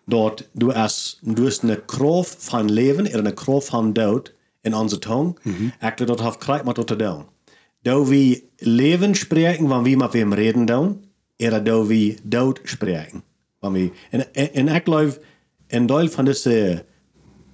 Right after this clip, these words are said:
Speaker 1: pluralieën wordt de verken omgaan doen, ik geloof dat erstens dat, dat is wanneer we den dood sp-, spreken dan over eerst een zaak en eerst een persoon.
Speaker 2: Krak, en we, en we kennen dat andere mensen nu vertalen, maar we kennen ook dat,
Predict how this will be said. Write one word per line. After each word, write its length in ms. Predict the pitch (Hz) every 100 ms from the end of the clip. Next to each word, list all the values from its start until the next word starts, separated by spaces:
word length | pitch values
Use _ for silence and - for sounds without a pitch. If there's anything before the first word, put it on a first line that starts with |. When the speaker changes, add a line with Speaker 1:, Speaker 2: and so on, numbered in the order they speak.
| _ _ _
Speaker 1:
pluralieën 640 | 123 135 147 117 139 156
wordt 200 | 131 120
de 60 | 120
verken 300 | - 120 113
omgaan 440 | 117 131 123 117
doen, 180 | 110 123
ik 80 | 120
geloof 140 | 110
dat 160 | 107 110
erstens 400 | 92 85 - 92
dat, 160 | - -
dat 140 | -
is 280 | - 110 -
wanneer 440 | 117 107 104 104
we 40 | 107
den 360 | 110 101 95 87
dood 320 | 110 117 - -
sp-, 280 | - - _ _ _ _ -
spreken 520 | 104 - 107 98 95
dan 160 | 92 92
over 160 | 90 90
eerst 300 | 98 104 -
een 60 | 104
zaak 280 | 117 139
en 260 | - 95 95
eerst 360 | 117 123 113 -
een 80 |
persoon. 400 | 87 87 87 80 - - - _ _ _ _ -
Speaker 2:
Krak, 360 | - 143 170
en 180 | 151 135
we, 320 | 135 131 131 131
en 100 | 131
we 80 | 131
kennen 260 | 147 147
dat 180 | 131 113 -
andere 300 | 156 170 143
mensen 380 | 131 131 - 113
nu 160 | 151
vertalen, 400 | 160 151 160 220 - - _ -
maar 240 | - 190 143
we 100 | 135
kennen 300 | - 139 120
ook 100 | -
dat, 160 | 123